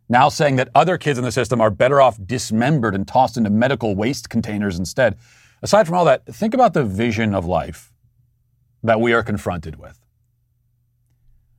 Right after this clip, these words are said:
We are told that a life of, of deprivation, of suffering, even if the suffering and deprivation are temporary, is not worth living.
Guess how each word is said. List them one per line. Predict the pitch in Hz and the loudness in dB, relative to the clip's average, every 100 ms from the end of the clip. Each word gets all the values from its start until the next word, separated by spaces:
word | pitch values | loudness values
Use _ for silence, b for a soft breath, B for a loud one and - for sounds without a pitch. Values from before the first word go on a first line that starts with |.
| _ - | _ 0
We | 156 | 2
are | 196 | 2
told | - 151 139 104 92 82 _ | 2 2 4 4 0 -4 _
that | 107 113 113 | 0 2 4
a | |
life | 110 120 151 151 | 4 4 4 0
of, | 123 - | -2 -2
of | 110 101 - _ _ _ _ 101 | -2 -2 -6 _ _ _ _ 0
deprivation, | 123 127 135 107 90 - 80 | 2 2 0 -2 -4 -8 -12
of | 80 | -4
suffering, | - 120 - 73 - _ _ _ _ | 0 2 0 -12 -20 _ _ _ _
even | 185 214 220 | 2 2 2
if | - | 0
the | 190 | 0
suffering | 196 170 180 160 | 2 2 0 0
and | 147 | 2
deprivation | 135 131 135 120 123 117 | 0 0 -2 -2 -2 -2
are | 117 | 0
temporary, | 170 175 104 - - _ _ _ _ _ _ _ _ _ _ _ _ _ _ _ _ _ - | 0 0 -2 -6 -14 _ _ _ _ _ _ _ _ _ _ _ _ _ _ _ _ _ -2
is | 135 113 - | -2 -2 -2
not | 113 131 151 170 | 0 4 4 2
worth | 120 139 147 - | -2 0 0 -4
living. | 98 120 202 - | -2 0 0 -2